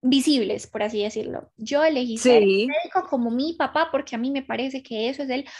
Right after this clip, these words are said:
Speaker 1: co-, deber ser.
Speaker 2: O porque admiro mucho a mi papá y quiero ser leal a su legado.
Speaker 1: Exacto.
Speaker 2: <laughs>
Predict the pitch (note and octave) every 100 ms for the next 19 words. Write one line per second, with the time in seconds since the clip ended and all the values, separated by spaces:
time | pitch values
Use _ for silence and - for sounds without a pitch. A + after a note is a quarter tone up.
0 | - - C4+ - A3 B3 A#3 A3 - A#3
1 | - _ _ _ _ _ _ _ _ -
2 | C4+ C4+ A#3+ A3 F#3 F#3+ G3 F3+ F#3+ G3+
3 | G3 - F#3 F#3+ E3 F3 - F#3+ F3 F3
4 | E3+ G3 - B3 A3+ G3 G#3+ G#3+ A3 G#3+
5 | G3 G3+ G3+ G3+ F3+ F3 G#3+ F3+ E3 D#3
6 | _ D4 D4 C#4+ C4 C4 - - C#4+ -